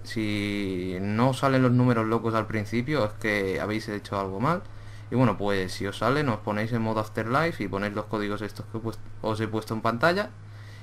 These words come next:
Y bueno, una vez que hemos hecho esto, nos empezará a hablar un tío y se pondrá la pantalla en blanco y negro.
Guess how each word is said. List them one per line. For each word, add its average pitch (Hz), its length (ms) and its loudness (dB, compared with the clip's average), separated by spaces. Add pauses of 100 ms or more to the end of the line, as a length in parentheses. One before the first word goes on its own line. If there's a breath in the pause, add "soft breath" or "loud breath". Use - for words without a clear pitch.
(120 loud breath)
Y 120 60 0
bueno, 120 300 6
una 110 200 0
vez 123 160 4
que 127 320 6
hemos 120 220 4
hecho 117 240 2
esto, - 220 0
nos 113 160 2
empezará 104 920 4
a - 80 -4 (320)
hablar 104 320 2
un 107 140 0
tío 175 320 -2 (460 loud breath)
y - 100 -2
se 104 100 -2
pondrá 98 280 2
la 107 120 4
pantalla 104 480 2
en 95 180 -2
blanco 101 300 -2
y 92 60 -4
negro. 90 300 -6